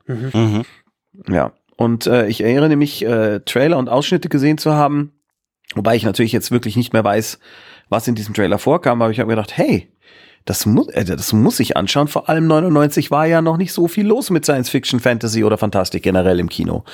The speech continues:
Speaker 3: Das
Speaker 2: Mhm.
Speaker 3: darf man ja da gar nicht vergessen. Das war, also wir hatten die, diese Batman-Filme von, äh, na?
Speaker 2: Burton.
Speaker 3: Wie heißt der? Von Burton
Speaker 2: Ti-
Speaker 3: zum Beispiel, ja.
Speaker 2: Ja.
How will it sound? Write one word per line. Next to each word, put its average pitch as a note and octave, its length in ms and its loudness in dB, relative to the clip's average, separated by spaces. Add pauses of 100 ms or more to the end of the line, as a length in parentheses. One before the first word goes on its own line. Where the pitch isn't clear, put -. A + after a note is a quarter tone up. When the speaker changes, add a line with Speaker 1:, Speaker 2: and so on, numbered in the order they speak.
(240)
Speaker 3:
Das G#2 80 -2
Speaker 2:
Mhm. - 20 2
Speaker 3:
darf G2 140 2
man C3 100 0
ja A#2 60 2
da A2 200 2
gar G2 140 2
nicht G2+ 120 -4
vergessen. D#3 380 0
Das A#2+ 200 -2
war, A#2 280 2 (300)
also A#2+ 220 0
wir B2 100 2
hatten C#3+ 380 -2
die, B2 440 0
diese A2+ 360 0
Batman-Filme E3+ 760 0
von, B2+ 520 -2
äh, A2 480 2 (500)
na? C#3+ 180 2
Speaker 2:
Burton. G#2+ 340 2
Speaker 3:
Wie A2 60 0
heißt C3 140 -2
der? D#3 180 0
Von C3 160 0
Burton - 220 2
Speaker 2:
Ti- E3 100 -6
Speaker 3:
zum F3+ 100 0
Beispiel, F3+ 380 0
ja. B2+ 240 0
Speaker 2:
Ja. G2+ 140 0